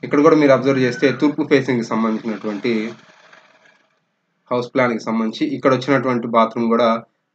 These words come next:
మనకి డిగ్రీల్లో పశ్చిమ వాయువ్యంలో ఇక్కడ వస్తే పర్వాలేదు, కానీ అలా రాకుండా ఇది కంప్లీట్‌గా వాయువ్యంలో వచ్చింది అనుకుంటే ఖచ్చితంగా దోషమే అవుతుంది.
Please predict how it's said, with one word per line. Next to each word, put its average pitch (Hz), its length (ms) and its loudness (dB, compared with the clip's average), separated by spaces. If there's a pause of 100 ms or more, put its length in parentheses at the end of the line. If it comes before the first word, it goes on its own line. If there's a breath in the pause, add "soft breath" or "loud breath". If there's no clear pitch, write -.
(200)
మనకి 135 260 0
డిగ్రీల్లో 151 640 4 (260)
పశ్చిమ 151 460 0
వాయువ్యంలో 135 500 4
ఇక్కడ 120 200 -2
వస్తే 117 280 -2
పర్వాలేదు, 117 500 0
కానీ 113 300 -2 (440)
అలా 127 200 4
రాకుండా 135 600 2 (200)
ఇది 127 160 -4 (140)
కంప్లీట్‌గా 147 560 2
వాయువ్యంలో 135 600 2
వచ్చింది 117 340 -4
అనుకుంటే 113 340 -4
ఖచ్చితంగా 120 460 -4
దోషమే 107 400 -4
అవుతుంది. 98 380 -14